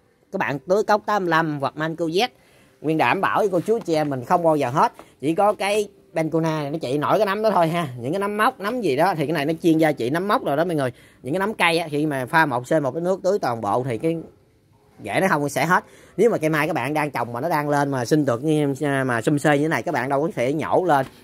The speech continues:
vũ hết độc, hết, à, mà chất trồng ra. Các bạn cạo, à, cái, cái phần nấm nó bỏ đâu, đúng không? Thì chúng ta phải tưới này vô là cái điều kiện an toàn nhất cho cây thôi, chứ không có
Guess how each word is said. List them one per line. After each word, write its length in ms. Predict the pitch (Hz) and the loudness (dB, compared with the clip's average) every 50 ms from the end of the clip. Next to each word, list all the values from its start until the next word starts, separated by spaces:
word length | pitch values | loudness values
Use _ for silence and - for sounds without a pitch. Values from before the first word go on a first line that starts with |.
| _ _ | _ _
vũ 220 | - 110 110 156 165 | -4 0 2 2 2
hết 200 | 175 185 196 170 | 2 0 0 0
độc, 200 | 135 110 107 120 | -2 -2 -2 -2
hết, 340 | 117 117 120 131 147 180 - | -2 -2 0 0 0 0 2
à, 200 | 180 151 139 135 | 2 2 0 0
mà 280 | 127 120 113 110 107 107 | 0 -2 -2 -4 -4 -4
chất 140 | - - - | -6 -4 -2
trồng 180 | 131 123 110 | -2 -2 0
ra. 200 | 113 131 135 120 - - - - - _ | 0 0 0 0 -2 -6 -20 -20 -16 _
Các 60 | - | -4
bạn 140 | 139 123 143 | -4 -2 -2
cạo, 500 | - - 90 90 95 110 131 135 139 139 | -2 -4 -2 0 0 2 2 2 2 2
à, 120 | 131 131 131 | 2 0 0
cái, 240 | - 151 170 185 170 | -2 -2 -4 -4 -4
cái 100 | 190 151 | -6 -6
phần 120 | 131 107 110 | -6 -4 -4
nấm 140 | 113 151 | -2 -2
nó 80 | 196 190 | -2 -2
bỏ 220 | 147 82 98 151 | 0 0 0 2
đâu, 120 | 170 143 139 | 2 2 2
đúng 120 | 147 165 | 2 2
không? 160 | 208 196 151 - _ _ _ _ _ - | 2 2 2 0 _ _ _ _ _ -8
Thì 180 | 113 117 120 | -6 -4 -4
chúng 120 | 117 131 135 | -4 -6 -4
ta 140 | - 143 135 | -4 -2 -2
phải 180 | 147 147 151 - _ - | -2 -2 -4 -6 _ 0
tưới 200 | 170 185 208 220 | 2 4 4 4
này 200 | 196 135 120 110 | 2 0 -2 0
vô 220 | 127 135 135 120 | 0 0 0 0
là 200 | 117 117 110 107 | -2 -2 -2 -4
cái 160 | 104 - 156 135 | -2 -2 -2 -2
điều 100 | 113 98 | -2 -2
kiện 200 | 113 104 104 123 | -2 -4 -4 -2
an 160 | - 143 131 | -4 -2 0
toàn 200 | 127 110 104 113 | -2 -2 -2 -2
nhất 120 | 160 180 - | -4 -4 -4
cho 80 | 170 | -2
cây 200 | - 156 151 147 | -2 0 0 2
thôi, 120 | 151 143 135 | 2 0 -2
chứ 120 | 139 175 | -2 -4
không 220 | - - 151 147 | -4 -2 -2 -2
có 60 | 156 | -4